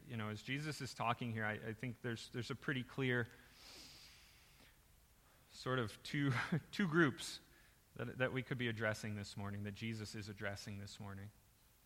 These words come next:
Okay? It could be, it could be that you're in a place where you honestly, you really need to go and learn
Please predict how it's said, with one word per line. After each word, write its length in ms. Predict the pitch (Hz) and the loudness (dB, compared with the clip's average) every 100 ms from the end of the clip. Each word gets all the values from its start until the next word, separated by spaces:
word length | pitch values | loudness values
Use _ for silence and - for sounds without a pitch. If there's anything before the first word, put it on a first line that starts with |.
| - - - - - - - - 104 | -20 -20 -20 -20 -20 -20 -16 -12 -4
Okay? 180 | 104 104 - - - - - - - - - | -2 -4 -6 -20 -20 -20 -20 -20 -20 -20 -18
It 60 | - | 6
could 160 | 196 175 | 8 10
be, 200 | 180 165 | 10 10
it 100 | - | 8
could 140 | 185 | 8
be 100 | 180 | 10
that 120 | 175 | 8
you're 140 | 156 170 | 10 10
in 60 | |
a 60 | 151 | 10
place 300 | 160 156 - | 8 8 8
where 100 | 139 | 4
you 180 | 143 135 | 6 8
honestly, 380 | 143 131 - | 6 6 2
you 120 | 123 131 | 0 2
really 240 | 139 135 | 2 4
need 180 | 131 120 | 2 0
to 60 | |
go 300 | 123 120 127 | 4 8 8
and 120 | 123 117 | 6 4
learn 320 | 113 110 | 4 2